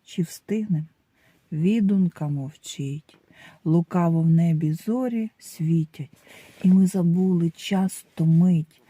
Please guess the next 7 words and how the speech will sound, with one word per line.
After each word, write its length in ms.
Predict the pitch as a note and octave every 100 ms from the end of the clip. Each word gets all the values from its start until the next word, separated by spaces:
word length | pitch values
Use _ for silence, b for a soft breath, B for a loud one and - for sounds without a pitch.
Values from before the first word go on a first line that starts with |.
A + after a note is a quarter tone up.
| B B B B
Летять 680 | F3+ G#3 G3 - B3 A3+ G3+
в 20 |
історії 640 | G#3+ - - A#3+ A3 G#3
століття, 920 | - - F3+ G3 A3 A#3+ - - D#3+ - B B B
чи 280 | - - A#3
Україна 720 | G#3+ G3 G3 G3 G3 G#3 F#3+
розцвіте, 800 | F#3 - - F#3 E3 - F#3